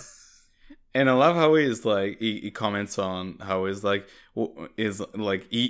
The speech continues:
Speaker 2: he burned the bridge with, with Guyon, basically, but he feels so relieved about it. It's like, and I love that little moment. He's like, like, uh, talking about the guy and his guy and senpai, is like, and then he's like, corrects himself to just Guyon because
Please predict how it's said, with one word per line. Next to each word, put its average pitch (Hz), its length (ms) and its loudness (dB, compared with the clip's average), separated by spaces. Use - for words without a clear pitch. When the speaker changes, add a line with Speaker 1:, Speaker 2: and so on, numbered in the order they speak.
Speaker 2:
he 156 140 6
burned 143 280 8
the 123 40 4
bridge 104 320 4
with, 98 520 -4
with 95 280 -4
Guyon, 90 320 0
basically, 90 340 -6
but 90 140 -4
he 92 80 -6
feels 101 320 -2
so 113 80 0
relieved 92 420 -4
about 87 260 -6
it. 87 40 -12
It's 87 100 -12
like, 95 240 -4
and 110 120 2
I 107 60 4
love 107 220 2
that 117 100 6
little 110 260 4
moment. 104 300 0
He's 98 140 -2
like, 92 200 -2
like, 95 360 -4
uh, 98 260 0
talking 104 320 0
about 98 360 -2
the 113 80 -6
guy 104 200 4
and 101 100 0
his 92 100 -4
guy 120 200 4
and 117 100 2
senpai, 101 340 2
is 92 100 -4
like, 101 140 2
and 101 140 -2
then 110 100 2
he's 104 140 0
like, 101 180 -2
corrects 110 380 2
himself 92 500 -2
to 92 160 -4
just 92 320 -4
Guyon 95 320 2
because 92 400 -8